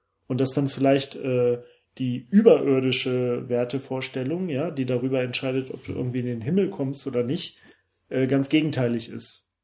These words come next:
Ja, und dass dann sozusagen so die Schwachen oder die Langsamen, die geistig Langsamen, wie auch immer, die Eingeschränkten, die aber halt ein reines Herz haben, ne, ist ja dann auch immer so, also die Nerds und die,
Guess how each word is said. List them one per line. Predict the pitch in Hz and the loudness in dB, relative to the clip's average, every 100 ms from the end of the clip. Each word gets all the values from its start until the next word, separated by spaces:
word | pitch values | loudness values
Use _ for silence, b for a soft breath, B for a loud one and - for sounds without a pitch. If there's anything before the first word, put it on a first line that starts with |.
| _ 123 | _ -8
Ja, | 143 | -6
und | 143 | -4
dass | 120 | -6
dann | 135 127 | -4 -4
sozusagen | 131 131 123 127 123 | -4 -4 -2 -2 -2
so | 120 123 | -4 -6
die | 120 120 120 120 127 | -6 -6 -6 -6 -8
Schwachen | - 147 151 170 165 160 | -2 -2 -2 -2 -4 -4
oder | - 120 120 | -4 -2 -2
die | 120 123 120 123 - | -2 -6 -6 -6 -10
Langsamen, | - 123 131 170 156 147 160 147 | -12 -4 -2 2 2 0 -2 -6
die | 127 | 2
geistig | 135 160 - - 160 - | 2 2 -2 -10 -10 -4
Langsamen, | 147 160 151 147 143 | -4 0 0 0 -2
wie | 131 | -2
auch | 123 | -2
immer, | - 156 156 | -4 -6 -4
die | 135 | -4
Eingeschränkten, | - 151 156 - 147 143 143 143 B B B B B | -4 -6 -6 -4 -4 -4 -8 -8 B B B B B
die | 143 | 2
aber | 131 110 | 4 2
halt | 117 127 | 2 -2
ein | 127 | 0
reines | 135 151 147 - | 2 2 2 4
Herz | 185 202 - | 2 2 0
haben, | 214 220 233 269 _ _ | 2 4 2 -2 _ _
ne, | 127 165 202 - _ _ _ _ - _ | -6 -6 -6 -12 _ _ _ _ -20 _
ist | - 131 | -4 2
ja | |
dann | 131 117 | 2 2
auch | 143 170 | 2 2
immer | 202 185 | 4 4
so, | 175 208 208 | 4 4 4
also | 139 123 | -2 -2
die | 123 | -2
Nerds | 123 131 165 165 | 0 4 4 2
und | 165 143 131 | -6 -4 -2
die, | 131 120 117 | -2 -2 -6